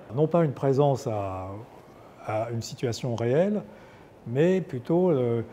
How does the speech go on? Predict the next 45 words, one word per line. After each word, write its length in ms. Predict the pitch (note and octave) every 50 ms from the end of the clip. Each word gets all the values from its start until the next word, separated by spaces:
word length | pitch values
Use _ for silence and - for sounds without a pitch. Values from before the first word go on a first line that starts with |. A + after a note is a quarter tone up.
| - - - -
une 100 | B2 A#2+
peinture 380 | - C#3 B2+ A#2 - - E3+
d'après 300 | C#3+ C3+ A#2+ - - B2+
Google, 440 | A#2+ A2 G#2+ A2 A#2+ C3+ D3 D3+ D3+
d'après 340 | C#3+ B2+ A2 G#2+ - - A#2+
Instagram, 520 | A2+ A2 - - G#2 F#2+ G2 A#2 C3+ C3+ A#2+
d'après 240 | A2 G2+ - -
une 80 | B2 A2
photo. 340 | - - A2+ - A#2+ A2 G#2 - - - - - - -
Alors, 200 | - C3 C3+ C3 - - -
on 40 | C#3
peut 160 | B2+ - E3+
aussi, 320 | F3 D#3+ - - G3+ F#3 F3
ça, 160 | - - D3+ C#3+
ça 160 | - - - D3+
peut 160 | - - G3
aussi 260 | F#3+ D#3+ - - F#3
vouloir 360 | D3 D3+ C#3 C3+ C#3 B2+ B2
dire 260 | B2 F3 G#3 F3+ -
que 200 | - C#3+ B2 A2+ G#2+ - - - - - - - - - - - - - - -
aujourd'hui, 320 | C3 B2+ C#3 C3+ C#3+ F#3
la 80 | F#3 D3+
présence 440 | - - - D3 C3 C3+ B2+ A2+ -
au 40 | B2+
monde, 360 | B2+ D3+ F#3 G3+ F#3+ D#3+ C3+ B2
c'est, 280 | - - - C#3 C#3+ C3
c'est 140 | - D#3+
la 100 | C#3+ B2
présence 300 | A#2+ C3 C3 D3+ D3 -
à 60 | B2 A2+
Google, 400 | A2 B2 B2+ B2+ B2+ B2+ B2+ B2 - - - - - -
la 120 | A#2 A#2
confrontation 540 | A2 C3+ B2 - C#3+ - C#3 A#2+ - - D#3
à 20 | D3
une 80 | C#3
image 200 | C3+ C3 B2+ A#2
Instagram. 420 | B2 A#2 - - C#3 B2 B2 B2 A#2+
C'est, 160 | - - G#2 - - - - - - - - - - - -
aujourd'hui, 280 | G2+ G#2+ A#2 C#3+ F3+
c'est, 160 | - - - E3+
c'est, 180 | - - B2+ A2+ - -
c'est 160 | - - - B2
davantage 480 | C3+ C3+ C3+ C#3+ C3+ - C3+ A#2+ G2+
ça, 180 | - - D#3 D3
peut-être, 460 | C#3+ - A#2+ - D3 C3+ C#3 - -